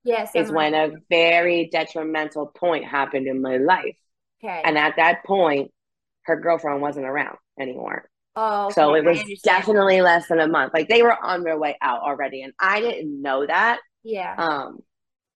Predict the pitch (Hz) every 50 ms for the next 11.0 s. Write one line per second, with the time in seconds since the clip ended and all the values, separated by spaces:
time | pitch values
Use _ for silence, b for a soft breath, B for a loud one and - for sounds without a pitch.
0 | _ _ _ _ _ _ _ _ _ _ _ _ _ _ _ _ _ _ _ _
1 | - 190 180 196 185 175 190 190 185 180 - _ _ _ _ - 170 175 175 180
2 | 180 185 175 180 175 170 170 170 160 - - 165 170 170 165 160 165 - - _
3 | _ _ _ _ - - _ _ _ - 196 202 196 208 220 214 214 208 202 202
4 | 202 202 202 - - 220 226 226 - - - - - 247 233 240 240 240 240 -
5 | - 202 190 185 185 180 - - 175 165 156 156 147 139 139 - - _ _ _
6 | _ _ _ _ _ _ _ - 269 277 277 - 220 226 247 254 269 269 233 247
7 | 240 220 208 214 208 202 202 196 190 185 185 190 180 180 185 - - - 185 180
8 | 165 - 214 185 165 170 175 170 165 165 165 160 156 156 160 160 - 180 170 160
9 | 160 160 156 151 - 156 151 151 160 156 151 - 160 156 156 156 165 165 160 -
10 | 156 156 156 151 147 147 147 147 143 - 156 147 143 143 - 143 143 135 135